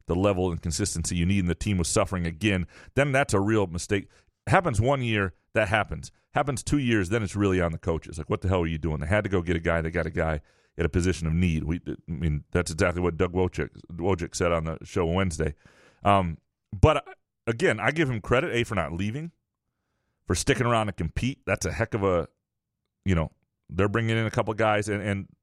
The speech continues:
obviously Akins can be a, a combo guard. Um, we'll see if, you know, the, with the ability to transfer at any time without sitting out, he could, he can reassess after next year. Where is he in the program? How many minutes is he getting?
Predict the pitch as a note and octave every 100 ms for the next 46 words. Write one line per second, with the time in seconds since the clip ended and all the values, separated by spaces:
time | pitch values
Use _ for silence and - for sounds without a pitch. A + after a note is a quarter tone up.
0 | _ _ _ _ - F#2 F#2+ G2+ G#2 G2+
1 | F2+ F#2 F#2 F2 D2+ E2+ G#2 G2 F#2+ F2
2 | F#2+ F#2 F#2 - _ _ _ _ - E2
3 | D#2+ D#2 C#2 - _ _ - G#2 A2 C3+
4 | C3 A#2 _ A#2 F2+ F#2 G#2 - F2 A2
5 | G#2+ - G2+ C3 D3+ C#3 A#2+ C3 A#2+ A2+
6 | A2+ G2+ - F#2 A2 A2 G#2+ G2+ G2 F2
7 | F2 F#2+ G#2 - _ - G#2+ G2 G2+ F2+
8 | E2+ - _ _ _ _ _ _ _ _
9 | _ _ _ _ - A2 B2 G#2+ - _
10 | _ _ _ - A2 C#3+ A2+ F#2 _ -
11 | E2+ F#2 C3+ C3 - C#3+ B2 G2 G2 G#2
12 | G#2+ - - A#2 - E2+ G#2+ A#2 G#2+ A2+
13 | G#2+ - A2 G#2 A2+ A2 F#2+ G2 A2 A2
14 | A2+ G#2 G#2 G2+ G#2+ G#2+ G#2